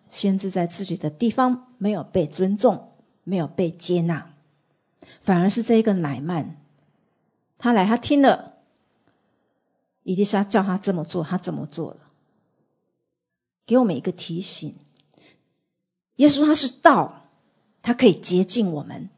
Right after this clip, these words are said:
但是我们接受吗？耶稣在我们当中，我们遵从他吗？我们悦纳他为我们所预备的吗？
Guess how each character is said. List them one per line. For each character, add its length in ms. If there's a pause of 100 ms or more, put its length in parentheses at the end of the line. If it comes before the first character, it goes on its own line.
(540)
但 140
是 120
我 140
们 160
接 180
受 220
吗？ 420 (1600)
耶 80
稣 120
在 180
我 40
们 180
当 260
中， 500 (400)
我 80
们 140
遵 220
从 240
他 240
吗？ 360 (1200)
我 80
们 180
悦 160
纳 220
他 260
为 160
我 40
们 140
所 220
预 180
备 220
的 100
吗？ 320